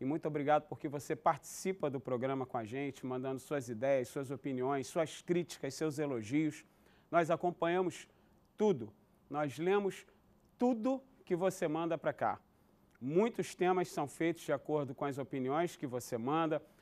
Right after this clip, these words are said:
muitas sugestões de pauta vêm do seu e-mail,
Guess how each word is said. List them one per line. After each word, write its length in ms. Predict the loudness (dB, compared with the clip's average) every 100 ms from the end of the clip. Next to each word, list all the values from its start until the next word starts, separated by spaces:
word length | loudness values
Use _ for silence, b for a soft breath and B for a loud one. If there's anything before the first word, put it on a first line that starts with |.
| b
muitas 340 | 0 2 2 -2
sugestões 680 | -4 -2 -2 -2 0 0
de 80 | -2
pauta 440 | 0 6 6 6 -2
vêm 320 | 0 2 2
do 120 | 2
seu 260 | -2 0 0
e-mail, 540 | 0 0 0 0 0